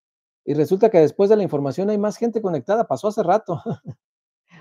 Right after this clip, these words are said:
Había mucha más gente conectada después porque entonces vinieron la lluvia de likes por parte de ustedes. Eso nos ayuda mucho, este, y de verdad no cuesta nada, ni un peso partido por la mitad, y ayuda un montón para llegar a más y más gente. Así que mil gracias, muchachos, gracias a todos por estar aquí.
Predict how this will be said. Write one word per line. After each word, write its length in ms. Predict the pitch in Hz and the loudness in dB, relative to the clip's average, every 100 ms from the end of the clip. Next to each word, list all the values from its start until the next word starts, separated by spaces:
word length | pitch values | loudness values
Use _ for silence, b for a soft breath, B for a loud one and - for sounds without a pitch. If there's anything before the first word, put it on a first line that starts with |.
| - | -4
Había 240 | 180 196 | 2 2
mucha 260 | 226 226 220 | 2 2 2
más 180 | 220 185 | 2 0
gente 240 | 214 214 | -2 -2
conectada 420 | 185 151 185 190 | -2 -2 0 0
después 440 | 170 147 - 202 196 | 0 -2 -2 -2 -2
porque 420 | 156 - 139 - | -8 -4 -4 -4
entonces 400 | - 120 147 165 | -12 -10 -6 -4
vinieron 400 | 147 143 160 151 - | -4 -4 -4 -6 -6
la 160 | 123 123 | -6 -6
lluvia 280 | 143 156 | -2 0
de 60 | 143 | 2
likes 220 | 151 156 | 0 -2
por 140 | 139 123 | -8 -8
parte 240 | 143 151 | -8 -6
de 40 | 143 | -6
ustedes. 280 | 160 165 | -6 -6
Eso 200 | 175 165 | -8 -10
nos 140 | 175 135 | -12 -10
ayuda 260 | 131 147 | -6 -4
mucho, 380 | 143 143 - 120 _ - | -4 -8 -12 -16 _ -20
este, 460 | 117 _ 120 117 | -20 _ -12 -8
y 40 | 117 | -6
de 100 | 123 | -4
verdad 320 | 131 165 160 b b _ | 2 2 2 b b _
no 80 | 175 | -4
cuesta 240 | 175 - | -2 0
nada, 300 | 147 151 135 139 | 2 2 0 -8
ni 120 | 143 | -8
un 140 | 160 | -6
peso 240 | 160 147 139 | -4 -4 -6
partido 340 | 123 123 156 | -8 -4 -4
por 120 | 147 | -2
la 80 | 147 | -2
mitad, 300 | 151 190 202 - _ _ - | 0 0 -2 -4 _ _ -8
y 100 | 135 | -4
ayuda 300 | 143 156 165 | 2 2 2
un 160 | 160 | -2
montón 420 | 151 139 147 147 - _ _ _ | -4 -2 -2 -2 -6 _ _ _
para 160 | - 147 | -2 0
llegar 280 | 135 147 - | 0 -2 -2
a 80 | 131 | -4
más 280 | 135 139 - | -6 -8 -8
y 80 | |
más 180 | 127 123 | -8 -8
gente. 220 | 117 113 | -14 -16
Así 120 | 117 156 | -10 -4
que 100 | 180 | -2
mil 140 | 185 | 2
gracias, 300 | 190 185 190 | 2 2 -2
muchachos, 400 | 175 175 180 175 | -6 -6 -4 -2
gracias 260 | 175 165 151 | -2 -2 -2
a 20 | |
todos 200 | 180 175 | -2 0
por 140 | 151 | -6
estar 180 | 135 170 | -2 0
aquí. 340 | 170 226 247 | 0 0 -2